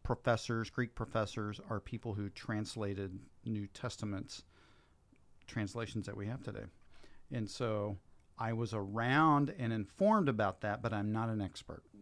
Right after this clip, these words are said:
So I'm informed, but I'm not an expert. So one thing that translators do, they, they, uh, these, they usually have large committees, seventy to a hundred pe-,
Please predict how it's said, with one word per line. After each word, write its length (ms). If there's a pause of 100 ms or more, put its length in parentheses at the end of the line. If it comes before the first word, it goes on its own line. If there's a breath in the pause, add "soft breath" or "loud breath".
(120)
So 360
I'm 140
informed, 640
but 120
I'm 120
not 200
an 100
expert. 380 (1080 soft breath)
So 400 (240)
one 180
thing 260
that 200
translators 720
do, 260
they, 240 (800)
they, 400
uh, 260
these, 240 (240)
they 140
usually 380
have 160 (140)
large 520
committees, 560
seventy 460
to 100
a 60
hundred 360
pe-, 80